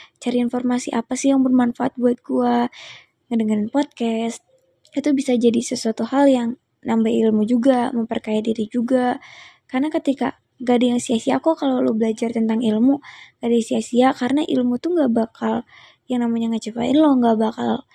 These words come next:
ngebuat lo merasa makin down atau gimana. Justru ketika lo belajar ilmu baru,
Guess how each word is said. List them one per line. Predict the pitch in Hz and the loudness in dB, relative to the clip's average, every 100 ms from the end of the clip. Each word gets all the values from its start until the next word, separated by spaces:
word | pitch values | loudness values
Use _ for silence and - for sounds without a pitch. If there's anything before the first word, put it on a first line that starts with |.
| - _ _ | -20 _ _
ngebuat | 240 226 233 233 - | -2 2 2 2 0
lo | 240 | 0
merasa | 233 226 220 220 247 - - _ _ _ _ _ | 2 2 0 0 -2 -2 -4 _ _ _ _ _
makin | 233 226 240 233 233 | -8 -6 -2 0 2
down | 226 233 | 2 2
atau | 233 - 220 | 0 -4 -4
gimana. | 220 262 294 254 | 0 4 4 4
Justru | 240 330 320 | 2 0 -4
ketika | 285 247 220 - | -4 -2 -4 -2
lo | 220 - - - - - _ | 0 -2 -6 -18 -20 -20 _
belajar | 233 226 233 | -6 -2 -2
ilmu | - 269 262 262 | 0 2 4 4
baru, | 240 277 311 285 262 | 4 4 6 4 2